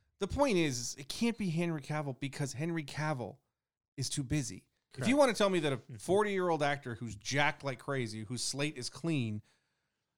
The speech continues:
Speaker 1: is rumored to be Wolverine, sure. If you wanna play him as a, as more grizzled, you don't wanna put someone who's really young, you expect him to play in a couple movies. Yeah, it's gonna be tough. How old was Hugh Jackman when he did Logan?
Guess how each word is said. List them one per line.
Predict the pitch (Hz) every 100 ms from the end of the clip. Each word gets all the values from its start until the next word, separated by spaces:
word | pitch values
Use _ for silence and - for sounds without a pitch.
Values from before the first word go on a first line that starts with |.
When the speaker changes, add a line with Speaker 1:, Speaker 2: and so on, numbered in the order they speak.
| _
Speaker 1:
is | 156 120
rumored | 160 202 180
to |
be | 160 156
Wolverine, | 151 147 214 240 170 170 - _ -
sure. | - 175 123 87 -
If | 135
you | 160
wanna | 180 180
play | 165 165 165
him | 147
as | 131
a, | 139
as | 127 117 139
more | 135 147
grizzled, | 143 139 135 131 127 -
you | 110 123
don't | 131
wanna | 127 120
put | - 120
someone | 120 127 120
who's | 117 117
really | 117 120
young, | 117 113 113 104 _ _ _ -
you | 117
expect | - 127
him | 120
to | 113
play | 127
in | 120
a |
couple | 117 117 110
movies. | 107 110
Yeah, | 180
it's | 127 -
gonna | 147
be | 127
tough. | - -
How | 175
old | 185 165
was | 139 135
Hugh | 127
Jackman | 131 120 113
when | 101
he | 104
did | 101
Logan? | 104 95 90